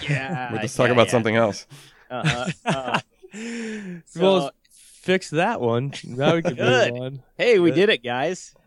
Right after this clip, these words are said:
Speaker 1: We're awesome.
Speaker 3: Nailed
Speaker 1: We're awesome.
Speaker 3: it.
Speaker 1: Uh, but the only, the only thing that has ever, y-, you know, engaged that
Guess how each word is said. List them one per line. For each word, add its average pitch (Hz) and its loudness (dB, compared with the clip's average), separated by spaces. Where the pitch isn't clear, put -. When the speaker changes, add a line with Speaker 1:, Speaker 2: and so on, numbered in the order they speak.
Speaker 1:
We're 147 -6
awesome. 160 -4
Speaker 3:
Nailed 190 -2
Speaker 1:
We're 170 -4
awesome. 165 -4
Speaker 3:
it. - -20
Speaker 1:
Uh, 120 -4
but 170 -8
the 175 -10
only, 254 -4
the 151 -6
only 220 -4
thing 180 -6
that 139 -6
has 120 -6
ever, 156 0
y-, 160 -12
you 156 2
know, 139 4
engaged 143 0
that 117 0